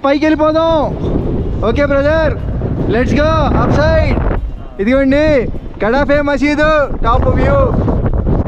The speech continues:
ఆఫ్రికాలోనే మూడో అతిపెద్ద మసీదు అంట. పైకి, పైకి వెళ్ళిపోదాం. Let's go upside. Up, up, up. అబ్బా, పైకి వచ్చేసామరా అయ్యా.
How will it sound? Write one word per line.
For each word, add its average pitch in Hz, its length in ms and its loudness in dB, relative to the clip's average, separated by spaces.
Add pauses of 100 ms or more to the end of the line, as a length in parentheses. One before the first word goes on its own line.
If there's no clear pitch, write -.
(160)
ఆఫ్రికాలోనే 294 580 0 (480)
మూడో 262 260 2
అతిపెద్ద 285 340 0
మసీదు 285 320 0
అంట. 285 120 -2 (760)
పైకి, 254 300 0
పైకి 262 160 2
వెళ్ళిపోదాం. 233 420 0 (420)
Let's 240 240 0
go 285 120 2
upside. 277 400 0 (380)
Up, 240 180 -2
up, - 180 -2
up. - 120 0 (1700)
అబ్బా, 180 200 0 (680)
పైకి 208 260 2
వచ్చేసామరా 185 600 2
అయ్యా. 185 260 2